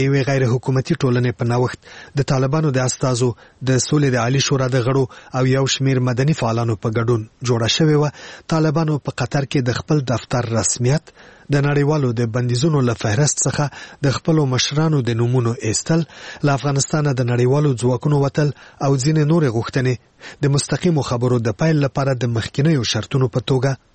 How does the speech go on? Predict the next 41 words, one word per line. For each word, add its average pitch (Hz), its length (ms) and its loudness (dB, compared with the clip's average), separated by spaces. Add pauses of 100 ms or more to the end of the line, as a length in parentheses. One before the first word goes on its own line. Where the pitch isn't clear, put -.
(200)
مطرح 135 280 -2 (120)
کړي. 135 160 2 (500)
د 143 160 4
سولې 147 260 2
د 135 140 0
عالي 139 220 2
شورا 135 180 2
سرپرست 123 640 -2
مشر 143 240 2 (340)
مولوي 147 420 4 (140)
عبدالحکیم 123 640 0
مجاهد 120 360 2 (440)
له 131 60 2 (120)
ازادۍ 143 340 2
راډیو 120 280 0
سره 113 200 -2
په - 100 -6
خبرو 151 320 2
کې - 500 -6
د 135 160 0
طالبانو 151 500 2
د 120 100 0
استازو 147 480 0
غوښتنو 135 500 0
ته 117 140 0
د 117 140 -2
اشارې 131 360 0
په 117 120 -2
ترڅ 127 260 0
کې 120 140 -2
وویل، 160 340 2 (420)
د 139 120 2
مخامخ 131 500 -2
خبرو 120 380 2
د 107 120 -4
پیل 143 240 2
لپاره 135 320 -2 (340)
له 143 140 4
مخکې 143 260 0 (100)
شرطونه 131 380 0
به 123 120 0